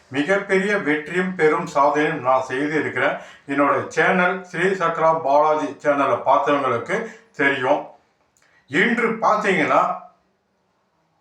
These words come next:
பத்தாம் வகுப்பு, பன்னெண்டாம் வகுப்பு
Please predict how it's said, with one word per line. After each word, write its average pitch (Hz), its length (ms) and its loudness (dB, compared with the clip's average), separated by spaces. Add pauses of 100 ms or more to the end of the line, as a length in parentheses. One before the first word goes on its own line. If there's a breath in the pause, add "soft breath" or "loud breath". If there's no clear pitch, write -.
(160)
பத்தாம் 233 600 2
வகுப்பு, 170 680 0 (600)
பன்னெண்டாம் 220 580 4
வகுப்பு 147 600 0